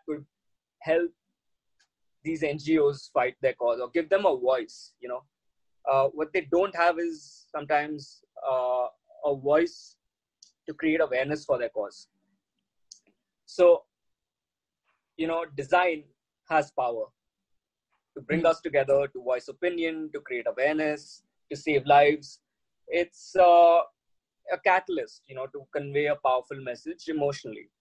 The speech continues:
Speaker 2: Yeah.
Speaker 1: So, you know, we started thinking about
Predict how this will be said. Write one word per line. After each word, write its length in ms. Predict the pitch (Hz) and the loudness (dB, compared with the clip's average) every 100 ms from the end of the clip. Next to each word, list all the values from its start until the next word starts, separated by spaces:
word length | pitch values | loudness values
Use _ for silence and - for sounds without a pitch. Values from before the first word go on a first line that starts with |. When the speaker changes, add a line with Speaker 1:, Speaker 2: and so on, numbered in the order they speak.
| _ _ _ _ _ _ _ _ _ - | _ _ _ _ _ _ _ _ _ -10
Speaker 2:
Yeah. 160 | 156 151 | -8 -8
Speaker 1:
So, 380 | - 190 185 - _ _ _ _ _ _ _ _ _ _ _ _ _ _ _ _ _ _ _ _ _ _ _ _ _ _ _ _ - | 0 4 4 2 _ _ _ _ _ _ _ _ _ _ _ _ _ _ _ _ _ _ _ _ _ _ _ _ _ _ _ _ -10
you 140 | 165 | -4
know, 100 | 175 | -4
we 140 | 170 | -4
started 400 | 165 185 175 196 - | -2 0 2 0 -6
thinking 340 | 180 165 175 175 | -8 -8 -10 -6
about 480 | 160 151 151 147 | 0 2 2 -2